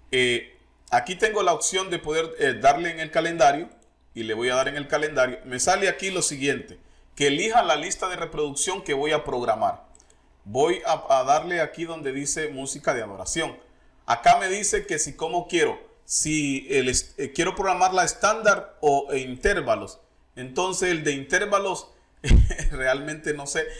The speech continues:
por qué no me fu-, no, no funciona. Eh, voy a programar el estándar y me aparece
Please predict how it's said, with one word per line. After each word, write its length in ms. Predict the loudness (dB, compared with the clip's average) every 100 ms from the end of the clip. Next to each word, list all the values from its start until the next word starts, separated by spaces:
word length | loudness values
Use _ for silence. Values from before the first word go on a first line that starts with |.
| -18 -8
por 180 | -8 -2
qué 140 | -4
no 160 | -2 -2
me 160 | -2
fu-, 140 | -4 -8
no, 260 | -2 -2
no 180 | 0 -2
funciona. 600 | -2 -4 0 0 0 -4 -6 _ _ _
Eh, 260 | 2 2 2
voy 180 | -2 0
a 160 | 0 0
programar 440 | -2 -4 4 4
el 80 | 2
estándar 580 | -6 0 0 -2 -10 -12
y 120 | -12
me 100 | -2
aparece 680 | 0 2 0 0 -2 -4 -10